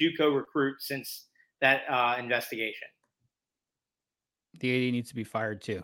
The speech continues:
Speaker 2: Yeah, I agree. Um,
Speaker 1: That might be what has to happen if he's not gonna fire Herm after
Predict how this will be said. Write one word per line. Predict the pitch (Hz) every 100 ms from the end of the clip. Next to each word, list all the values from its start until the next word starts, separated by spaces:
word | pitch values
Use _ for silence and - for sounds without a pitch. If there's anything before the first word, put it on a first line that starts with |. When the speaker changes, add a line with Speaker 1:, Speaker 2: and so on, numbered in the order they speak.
| -
Speaker 2:
Yeah, | 135 104 -
I | 185
agree. | 214 226 143 - _ _ _ _ _ -
Um, | 123 120 120 120
Speaker 1:
That | 117 156
might | 226
be | 277
what | 151
has | 135 127
to | 120
happen | 139 170 120
if |
he's | 123
not | 131 143
gonna | 135
fire | - 143 135 131 - _ _ _ _ _ _
Herm | 131 139 123 123 147
after | 127 120 - 117 117